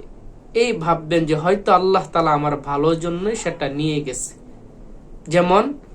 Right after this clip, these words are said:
এই পাখিটার বাসাও আল্লাহ ভেঙে দিয়েছে পাখিটার ভালোর জন্য, পাখিটাকে বাঁচানোর জন্য।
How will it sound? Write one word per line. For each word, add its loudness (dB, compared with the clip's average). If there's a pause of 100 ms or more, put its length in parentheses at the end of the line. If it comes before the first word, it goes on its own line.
(140)
এই 0
পাখিটার 2
বাসাও 4
আল্লাহ 2
ভেঙে -2
দিয়েছে 0 (160)
পাখিটার 0
ভালোর 2
জন্য, -2
পাখিটাকে -2
বাঁচানোর -4
জন্য। -10